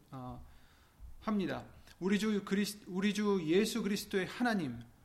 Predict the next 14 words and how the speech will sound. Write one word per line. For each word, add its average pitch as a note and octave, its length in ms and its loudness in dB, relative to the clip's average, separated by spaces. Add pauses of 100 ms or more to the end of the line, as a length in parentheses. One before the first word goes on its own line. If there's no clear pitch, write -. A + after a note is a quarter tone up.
(260)
영광의 F#3 640 0
아버지께서 F#3 1080 -2 (340)
지혜와 F#3+ 920 -4
계시의 F3+ 680 -2
정신을 F3 540 -4
너희에게 D#3 460 -2
주사 E3 520 -4 (380)
하나님을 A3+ 540 0
알게 G3+ 340 2
하시고, E3 580 -2 (640)
너희 D3+ 220 0
마음 E3 500 2
눈을 G3+ 380 0
밝히사, E3+ 840 -2